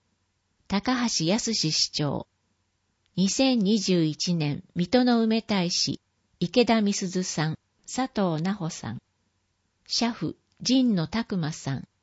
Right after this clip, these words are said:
水戸城大手門前で撮影。写真の説明。水戸城大手門の前で、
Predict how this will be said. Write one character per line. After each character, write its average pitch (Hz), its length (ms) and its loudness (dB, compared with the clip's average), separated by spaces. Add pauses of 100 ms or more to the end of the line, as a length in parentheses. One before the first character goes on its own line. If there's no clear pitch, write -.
(800)
水 190 140 -4
戸 233 140 0
城 156 220 0
大 208 160 0
手 226 140 -2
門 208 240 0
前 180 200 -2
で 143 100 -4
撮 131 340 -10
影。 139 300 -6 (1400)
写 190 240 2
真 254 300 2
の 240 120 4
説 208 380 -2
明。 165 300 0 (1040)
水 208 160 2
戸 - 180 4
城 175 320 6
大 262 180 6
手 277 200 4
門 220 260 4
の 165 140 2
前 180 280 0
で、 - 280 -4